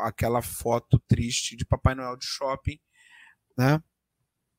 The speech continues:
Que é um cara que tá ali no meio daquele, daquela iluminação artificial, daquele clima artificial, daquela árvore artificial, com aquela roupa artificial, é, com um sorriso artificial.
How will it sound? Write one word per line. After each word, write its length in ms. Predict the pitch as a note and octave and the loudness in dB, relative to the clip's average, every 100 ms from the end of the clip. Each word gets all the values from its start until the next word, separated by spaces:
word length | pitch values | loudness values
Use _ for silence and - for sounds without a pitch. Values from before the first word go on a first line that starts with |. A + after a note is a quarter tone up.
| - | -2
Que 140 | - B2 | 2 4
é 80 | B2 | 4
um 320 | C3+ D#3 D3+ | 2 -6 -14
cara 280 | - D3 D3 | 2 4 4
que 80 | D#3 | 4
tá 120 | - | 2
ali 240 | D#3+ D#3+ E3+ | 2 -2 -6
no 100 | D#3 | -6
meio 160 | D3+ | -2
daquele, 320 | C#3 - D3 | -2 -2 -6
daquela 260 | B2 A#2+ C3+ | -4 0 2
iluminação 520 | C3 C3 B2+ - C#3+ | 2 2 4 4 4
artificial, 760 | B2+ - - - - D3 D#3 E3 | -4 -6 -4 -2 2 2 2 0
daquele 340 | C3 - B2+ | -8 -4 -6
clima 420 | - - C#3 C#3 | -6 -6 -6 -4
artificial, 920 | B2 - - - - C3+ C#3 D3 D3 - - - - _ | -6 -6 -6 -6 -2 0 0 0 -4 -12 -20 -20 -20 _
daquela 360 | B2+ - B2+ | 4 8 10
árvore 500 | B2+ C3 C3 B2+ B2 | 12 12 10 6 8
artificial, 1000 | A#2 A#2+ - - - - C#3+ C#3 C#3 C#3+ _ - _ | 8 8 2 0 2 2 0 0 -2 -6 _ -20 _
com 80 | A#2 | -8
aquela 240 | - A2+ | 0 0
roupa 380 | G2+ A#2 F3 - | 2 6 8 8
artificial, 960 | E3 - - - - D#3+ C#3+ C#3 C#3 - _ _ _ _ _ | 4 -4 -4 0 0 2 0 -2 -4 -10 _ _ _ _ _
é, 100 | B2+ | -18
com 140 | B2 B2+ | -18 -6
um 60 | |
sorriso 500 | - D#3 C#3 A#2+ B2+ | 0 6 8 8 4
artificial. 840 | B2 - - - - C#3+ B2+ A#2 | 2 2 0 2 4 4 -2 -2